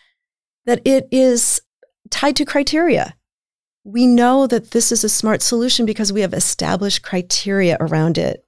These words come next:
and we have established success metrics around it. We know what will work, and we know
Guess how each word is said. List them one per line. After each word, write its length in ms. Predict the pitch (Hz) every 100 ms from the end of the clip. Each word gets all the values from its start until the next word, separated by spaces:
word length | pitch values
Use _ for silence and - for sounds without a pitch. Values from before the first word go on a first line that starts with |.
| -
and 160 | 196 202
we 100 | 220
have 300 | 220 220 214 _ _ _ -
established 840 | 226 - 240 240 240 233 - - - -
success 480 | - - - 359 -
metrics 440 | 165 - - -
around 320 | - - -
it. 120 | - -
We 140 | 208
know 340 | 214 220 233 247
what 320 | 214 214 -
will 180 | 226 208
work, 300 | 185 240 -
and 140 | 214
we 120 | 208
know 400 | 202 202 202 208